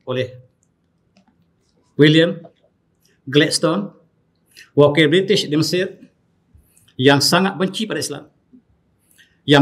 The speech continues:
begitu juga dengan Winston Churchill, yang sangat benci pada Islam. "Orang Islam ialah anjing gila," kata Winston Churchill, yang disanjung oleh pemimpin kita satu masa dulu.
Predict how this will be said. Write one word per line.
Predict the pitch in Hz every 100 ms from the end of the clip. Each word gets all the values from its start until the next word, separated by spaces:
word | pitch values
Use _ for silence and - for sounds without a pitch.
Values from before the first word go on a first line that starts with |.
| 151
begitu | 170 165
juga | 180 165
dengan | 170 151
Winston | 170 - 175
Churchill, | 185 185 202 208 - _ _ _ _ _ _ _ _ - -
yang | 170
sangat | 160 180 185 156
benci | 208 214 240 226
pada | 190
Islam. | - - - _ _ _ _ _ _ _ _ _ _ -
"Orang | 160 180
Islam | 190 - 190 226 233 - 160
ialah | 160 165 175 - -
anjing | 170 175 180 170
gila," | 233 220 131 -
kata | - 147 147 147
Winston | 147 - 139
Churchill, | 139 120 - _ _ _ _ _ _ _ _ _ _ -
yang | 143 170 180 147
disanjung | 160 143 190 214 214 220 208
oleh | 160 160 151
pemimpin | - 160 175 165 165
kita | 170 165 143
satu | 143
masa | 131 123
dulu. | 110